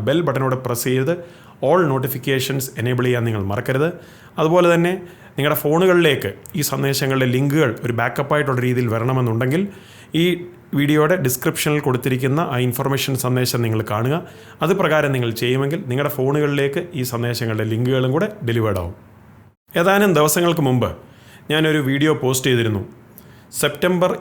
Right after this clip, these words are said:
ഇരുപത്തിമൂന്നാം തീയതിയാണോ റാപ്ചർ, അതായത് സഭയുടെ ഉൽപ്രാവണത്തിൻ്റെ ഡേറ്റ് എന്നുള്ളത്. അത് നിങ്ങൾ കണ്ടിട്ടില്ലെങ്കിൽ കാണണം. താഴെ ഡിസ്ക്രിപ്ഷനിൽ അതിൻ്റെ ലിങ്ക് ഞാൻ കൊടുത്തിട്ടുണ്ട്. നാം അറിയേണ്ട ചില കാര്യങ്ങൾ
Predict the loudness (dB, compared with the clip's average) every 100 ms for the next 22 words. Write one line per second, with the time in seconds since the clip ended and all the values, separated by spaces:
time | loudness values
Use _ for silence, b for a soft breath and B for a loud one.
0 | -2 0 -2 -2 0 2 2 0 0 0
1 | 0 0 0 0 0 0 -2 -8 B B
2 | -6 -2 0 0 -2 -4 -4 -4 0 0
3 | 0 -2 -2 0 2 0 0 0 -2 0
4 | 2 2 2 0 -2 -2 0 0 0 0
5 | 2 2 2 -2 -6 -14 B B B B
6 | B -2 0 2 0 -2 -2 0 0 0
7 | -2 -2 -2 0 0 -2 -8 B -6 -2
8 | 0 0 -2 -6 -6 -6 -2 -2 -2 -2
9 | -2 -2 -2 0 0 0 0 -2 -2 0
10 | -2 -4 B B B B 2 4 2 2
11 | 2 2 2 2 2 2 0 0 2 0